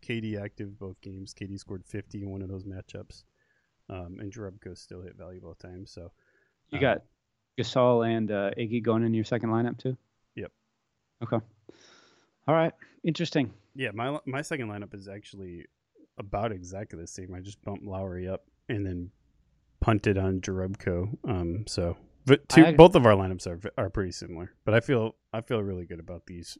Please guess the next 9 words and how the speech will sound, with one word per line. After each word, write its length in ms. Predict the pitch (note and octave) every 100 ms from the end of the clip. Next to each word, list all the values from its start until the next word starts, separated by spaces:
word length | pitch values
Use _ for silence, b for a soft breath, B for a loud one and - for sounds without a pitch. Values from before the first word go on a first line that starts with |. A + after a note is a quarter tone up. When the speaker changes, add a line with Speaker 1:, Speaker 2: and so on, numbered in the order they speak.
| -
Speaker 1:
this 180 | B2+ -
group 300 | G#2 G#2 F#2+
of 80 |
players. 480 | - F2 E2+ E2+ - _ _ _ _ -
Speaker 2:
I 60 | C#3
love, 340 | B2 D3 C3+
uh, 380 | A2 G#2 G2 F#2+ - _ _ _ -
Lowry 440 | A#2 G#2+ G#2+ G2+
at 220 | F#2+ A1